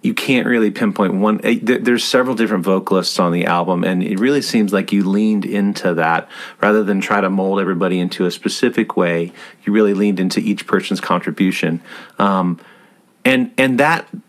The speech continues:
just, this is just my experience. Okay, let me look at my notes 'cause I wrote a whole bunch of stuff down as far as what I loved about the album.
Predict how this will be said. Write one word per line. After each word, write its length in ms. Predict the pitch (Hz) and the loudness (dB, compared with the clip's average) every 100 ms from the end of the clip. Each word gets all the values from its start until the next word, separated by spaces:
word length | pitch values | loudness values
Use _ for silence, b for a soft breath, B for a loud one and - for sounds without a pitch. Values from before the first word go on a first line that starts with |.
| _ _ - 147 | _ _ -10 -2
just, 380 | 139 143 123 113 | -2 -2 -2 0
this 160 | 143 | 0
is 80 | 120 | 0
just 240 | 107 107 | -2 0
my 160 | 110 107 | 2 2
experience. 520 | 87 - 98 90 - | 0 0 0 0 -2
Okay, 240 | - - 101 | -4 0 2
let 80 | 139 | 2
me 80 | |
look 140 | 131 95 | 2 2
at 60 | |
my 100 | 92 | 0
notes 220 | 90 85 - | 2 0 0
'cause 140 | 101 | 2
I 60 | 104 | 4
wrote 160 | 98 | 2
a 80 | 90 | 2
whole 100 | 95 | 0
bunch 220 | 87 90 | 0 -2
of 60 | 92 | -2
stuff 260 | - 85 - | 0 0 2
down 220 | 87 82 | 0 0
as 100 | 82 | 0
far 140 | 85 | 0
as 100 | 82 | 2
what 140 | 87 82 | 2 2
I 60 | |
loved 220 | 82 82 | 0 -4
about 240 | 80 80 80 | -2 -2 0
the 80 | 82 | 0
album. 340 | 82 87 85 | 2 0 -2